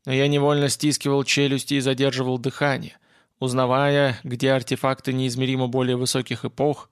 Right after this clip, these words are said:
где почти понимаемые вещи, но в то же время вижу много настолько древних вещиц, что чуть ли не каменные топоры и палицы из берцовых костей мамонта.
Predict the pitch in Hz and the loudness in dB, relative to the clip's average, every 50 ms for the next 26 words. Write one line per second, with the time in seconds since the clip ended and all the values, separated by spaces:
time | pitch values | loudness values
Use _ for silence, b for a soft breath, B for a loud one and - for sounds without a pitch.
0 | b b b b b b b b 139 127 135 131 - 131 - - - - 135 - | b b b b b b b b -2 0 0 2 2 2 0 2 0 0 0 0
1 | 143 139 135 131 131 131 135 131 131 127 127 127 123 135 139 131 - - - 127 | 0 0 2 2 2 2 2 2 2 0 0 0 0 0 0 2 0 0 -2 -4
2 | b b b b b b b b b - 135 123 - - 156 160 143 143 139 135 | b b b b b b b b b -6 -6 -4 0 2 2 4 4 4 4 4
3 | 151 165 156 147 139 131 156 156 131 139 139 143 160 156 131 143 135 135 127 - | 2 2 2 2 2 2 2 2 2 2 0 2 0 2 0 0 0 0 -2 -2
4 | - - 196 185 151 - 143 - - 139 131 120 123 117 - 135 123 117 - 208 | 0 0 0 0 2 0 -2 0 0 0 0 0 -4 -8 -6 -6 -4 -2 0 0
5 | 208 - - - - - _ _ _ _ _ - - - 139 127 - - 165 - | 0 -2 -4 -6 -8 -10 _ _ _ _ _ -18 -10 -6 -6 -4 -2 -2 -2 0
6 | 143 151 156 156 - - 156 156 151 147 147 147 147 - - 139 - 143 143 180 | 0 0 0 0 0 0 2 2 2 2 2 0 0 0 -2 -2 0 0 0 0
7 | 175 160 - 202 196 175 131 120 - - - 127 117 104 107 127 123 - 151 156 | 0 0 0 2 2 2 2 0 -2 -2 -4 -4 -4 -2 -2 -2 -2 0 0 0
8 | 139 127 - - 127 - - - 139 127 127 127 123 113 117 - - - - | 0 0 -2 -4 -4 -4 0 -2 -2 0 0 -2 -2 -2 -4 -8 -8 -12 -16